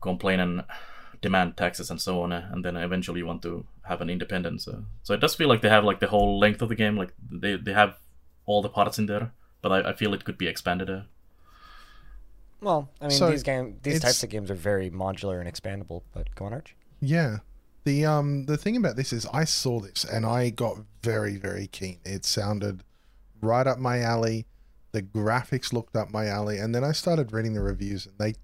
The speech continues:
Speaker 3: they tended to say it was like Anno, but not in necessarily a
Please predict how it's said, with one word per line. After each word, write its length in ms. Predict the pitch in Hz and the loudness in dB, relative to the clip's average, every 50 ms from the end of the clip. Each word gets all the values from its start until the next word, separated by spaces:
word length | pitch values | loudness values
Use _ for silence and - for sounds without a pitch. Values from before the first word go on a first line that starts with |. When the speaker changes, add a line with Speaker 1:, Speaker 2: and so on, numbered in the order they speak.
| - - | -6 -2
Speaker 3:
they 120 | 120 120 | 0 0
tended 460 | 117 - - - 131 131 131 139 135 - | 0 0 -2 -2 0 0 0 -2 -4 -6
to 100 | - 110 | -8 -8
say 380 | - - 139 117 107 104 104 - - - - - - - _ _ - - - - - | -4 0 0 0 0 0 -2 -6 -12 -20 -20 -20 -20 -20 _ _ -20 -20 -20 -10 -4
it 180 | 123 120 117 107 | -2 -2 0 0
was 240 | 120 123 120 107 127 | 0 0 2 2 2
like 300 | 127 127 123 117 - - - | 4 4 4 2 0 -4 -2
Anno, 560 | 117 123 131 127 117 110 104 101 101 101 98 - - - - - - _ - - - - - - - - - - - - - | 0 0 2 2 2 2 2 2 0 -2 -4 -8 -14 -20 -20 -20 -20 _ -20 -18 -18 -18 -18 -20 -20 -20 -20 -20 -18 -6 -4
but 180 | 127 117 110 | -4 -2 -2
not 240 | 120 127 131 131 - | 0 0 0 0 0
in 180 | 131 131 127 120 | 0 0 0 0
necessarily 840 | 120 117 - - 123 117 - 120 113 117 113 113 117 117 110 107 107 | 0 0 0 0 2 2 2 2 2 4 2 2 2 2 0 0 0
a 400 | 95 107 113 110 107 104 98 | 0 0 2 2 2 2 0